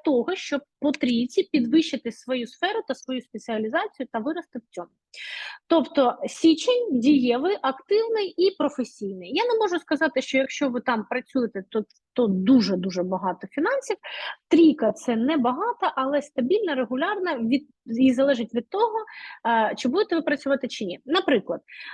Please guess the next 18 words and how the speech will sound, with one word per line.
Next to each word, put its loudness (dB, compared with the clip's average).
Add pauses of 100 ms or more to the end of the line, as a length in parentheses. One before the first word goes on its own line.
(120)
е, 2
якщо 0
ви 2 (320)
чекаєте, -2
що -4
у -6
вас -2
там, -4
е, -10 (760)
ви 2
вклали -2
гроші -4
в -8
інвестиції -8
і -6
вони -4
дадуть -8
результат, -4